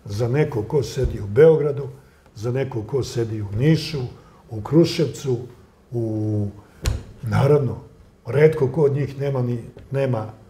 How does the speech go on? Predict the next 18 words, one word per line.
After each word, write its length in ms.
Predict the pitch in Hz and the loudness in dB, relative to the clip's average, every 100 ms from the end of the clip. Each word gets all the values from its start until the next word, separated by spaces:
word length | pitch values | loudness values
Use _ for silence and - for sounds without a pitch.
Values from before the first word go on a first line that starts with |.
| - | -16
o, 140 | 127 113 | -10 -4
retko 340 | 120 113 117 | -2 -2 -4
ko 160 | 104 123 | -6 -6
od 80 | 113 | -2
njih, 220 | 127 110 104 | 0 0 -4
u 40 | |
stvari, 400 | 101 110 110 104 - - - - - - - | -14 -10 -8 -8 -10 -16 -20 -20 -20 -18 -16
stan 460 | - - 135 113 101 - - - | -12 -2 0 0 -4 -14 -12 0
Beograd 380 | 117 113 113 104 | 2 2 0 -2
na 80 | |
vodi. 300 | 104 143 165 - - _ _ _ _ _ _ _ _ _ | 2 2 2 -4 -16 _ _ _ _ _ _ _ _ _
A 120 | 156 | 0
evo 160 | 214 175 | 2 4
da 100 | 139 | 4
vidimo 320 | 156 139 123 | 2 0 -2
odakle. 460 | 110 120 123 - - - - - - - - - - - - - - - 113 | -2 -2 -4 -6 -16 -20 -20 -20 -20 -18 -18 -18 -16 -14 -14 -16 -16 -6 2
Da 80 | |
vidimo 460 | 131 196 160 123 113 | 4 6 6 2 -2